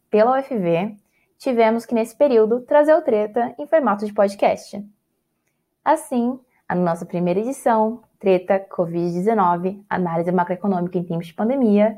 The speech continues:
a gente chama o nosso convidado, professor Luciano Dias Carvalho, professor pelo Departamento de Economia da U F V,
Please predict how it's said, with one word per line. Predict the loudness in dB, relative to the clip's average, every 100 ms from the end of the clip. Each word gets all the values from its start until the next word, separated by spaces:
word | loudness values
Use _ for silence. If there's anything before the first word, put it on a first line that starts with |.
| -10 _ _ _ _ -2
a | 0
gente | 0 0 -2 -4 -6
chama | -4 0 0
o | 2
nosso | 0 0
convidado, | -4 -2 2 2 2 0 -4 -10 _ _ _ _ _
professor | -4 0 0 2 2
Luciano | 2 2 0 0 -2
Dias | 0 0 -2
Carvalho, | -6 -4 0 2 2 -2 -8 _ _ _
professor | -10 -4 -4 -2 -2
pelo | 0 -2
Departamento | -2 -4 -4 -2 -2
de | -4
Economia | -4 -6 -2 -2 -2
da | -2
U | -2
F | -2 -4
V, | -4 -6